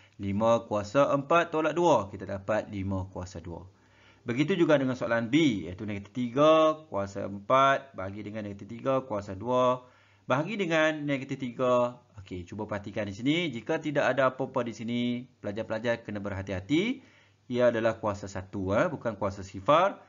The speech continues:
Ini adalah satu. Jadi, kita akan ambil asas yang sama semua. Kita akan ambil empat tolak dengan dua tolak dengan satu.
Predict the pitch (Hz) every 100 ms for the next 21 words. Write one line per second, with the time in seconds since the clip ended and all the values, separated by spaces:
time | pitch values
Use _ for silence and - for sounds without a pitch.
0 | _ _ - 117 120 104 98 95 95 135
1 | 196 277 - - _ 117 123 147 151 147
2 | 101 98 95 98 110 123 123 127 - _
3 | - - 95 90 92 113 147 160 151 143
4 | 147 143 143 143 98 110 104 107 101 104
5 | 107 - 143 147 170 165 - 143 139 135
6 | 127 123 123 123 120 120 113 101 107 104
7 | 98 - 101 101